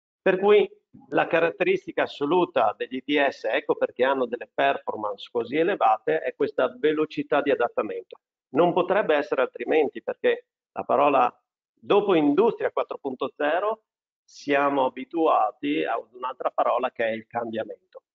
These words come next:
La lef ne è un esempio concreto. Eh, la formazione deve essere veloce, deve adattarsi alle nuove tecnologie e deve essere esperienziale. Perché se devo conoscere bene nuove tecnologie, devo provarle concretamente.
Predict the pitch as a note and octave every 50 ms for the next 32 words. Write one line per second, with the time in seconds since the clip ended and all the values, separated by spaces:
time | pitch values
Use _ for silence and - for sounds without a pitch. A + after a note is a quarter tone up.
0 | _ _ - B2 C#3+ D#3 D#3+ E3 F#3 F#3+ F#3+ - A#3+ A3+ A3+ A#3+ - - - A2
1 | B2 B2+ C#3+ F3 D#3 C#3 A#2+ - B2+ C3 - B2 A#2 - A#2+ A#2+ - - F3 F3
2 | D3+ B2 - - G#2 G2 - _ _ _ _ _ _ _ _ _ _ - G#2+ A2+
3 | A2 A2 G#2+ G#2+ - - _ _ _ _ - B2 C3+ C#3 C3 - - D3 D#3 C#3+
4 | C#3+ D3+ C#3+ - _ - F3+ F3+ E3+ D3+ C3 B2 B2+ B2 C3+ C3 - - A#2 A2+
5 | B2 A2+ A2+ A#2 A2+ A#2+ B2 D3+ E3 - - F#3+ D#3 C3 A2 A2+ G#2 - A2 -
6 | - C#3 C#3 C3+ A#2+ - A#2+ A2 A2 G#2+ A#2 A#2+ A2+ A2 - A#2+ A#2+ - B2+ C#3
7 | D#3 E3+ F#3+ F3+ - - D#3+ E3+ F#3+ G#3 A3 - F#3 F#3 F#3+ D#3+ C3 B2 B2 -
8 | - E3+ F3 F3 F3 F3 F3 - - - C#3+ D3 - - C3+ C3 C3 B2+ A2+ -
9 | _ A2 G#2 F#2+ F2+ E2+ - - G2+ _ _ _ _ _ _ _ _ _ _ _
10 | _ _ _ _ - D3 D3+ D3+ - D#3+ E3 G3 A3 A3+ - _ _ _ _ -
11 | - - F3 F3+ F3 E3 D#3 C#3 A#2 - _ _ _ A2+ A#2 C3 B2 C3 A#2+ -
12 | - D3 C#3 C#3 C#3+ F#3 G#3+ F3 - - - B2+ A2+ G#2 G#2 G2+ G2 - _ _
13 | _ G#2 B2+ C3+ C#3 B2+ A#2 G#2 G2+ A#2 C3 C3+ B2 A#2 - B2+ - E3 F3+ G#3
14 | F#3+ D#3 C#3 D#3+ F#3+ F#3+ D#3 D3 D3+ D3+ - - C3 B2 B2+ B2 G#2 F#2+ F#2+ -
15 | G#2 - - A2 G2 _ - - F#2+ - - F#2+ F2 _ _ _ _ _ -